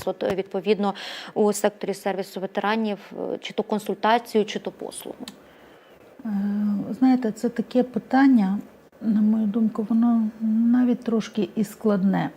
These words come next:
Speaker 2: Складне чому? Сьогодні йде повномасштабна війна. Безумовно, ми знаємо цифри, скільки в нас ветеранів, скільки в нас членів сім'ї. Але, на мою думку, озвучувати це сьогодні не потрібно. Якщо взяти статистику,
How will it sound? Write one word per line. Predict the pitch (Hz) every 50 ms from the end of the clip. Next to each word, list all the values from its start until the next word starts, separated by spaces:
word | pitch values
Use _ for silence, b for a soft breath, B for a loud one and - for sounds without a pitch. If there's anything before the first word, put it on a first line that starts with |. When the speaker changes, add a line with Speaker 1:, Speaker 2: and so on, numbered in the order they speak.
| B B B B B B -
Speaker 2:
Складне | - - - 226 220 208 240 247 240
чому? | - - - 226 214 202 196
Сьогодні | 196 - 240 254 262 254 247 220
йде | 190 - 220
повномасштабна | 208 - 220 208 202 202 202 202 196 - - 208 202 190 202 190 190
війна. | 180 190 190 190 185 170 160
Безумовно, | 165 165 165 180 214 220 226 247 269 285 294 269 240 220 202 - B B B B B B -
ми | 185 208 233 233
знаємо | 214 180 202 208 208 202 202 202 202 202 202 190
цифри, | 196 - - 190 175 175 - - 185 170
скільки | - - - 262 262 254 - 196
в |
нас | 196 190 175 - - -
ветеранів, | 170 - 175 160 185 190 185 170 165 156
скільки | 160 - - 220 220 214 - 196
в | 196
нас | 190 190 180
членів | - - - 196 196 185 185 180 -
сім'ї. | - - 185 185 185 170 170 170 B B B B B B B B B B B
Але, | - 208 208 214 208
на | 208 214
мою | 214 214 220 220 214 220 -
думку, | 277 269 269 254 - 196 - -
озвучувати | 226 196 226 226 240 302 302 302 - 247 220 208 208 - 185 -
це | - - 185
сьогодні | 170 - - 170 160 180 175 170 165 165 165 170 165 165 B B B B B B -
не | 214 240 247
потрібно. | - - - - - 170 160 160 170 185 185 180 - - -
Якщо | 208 220 208 - - - - 285
взяти | 254 247 233 294 269 269 269 - 247
статистику, | 247 - - 254 247 - 285 302 311 277 - - - 202 196 - - 185 190 185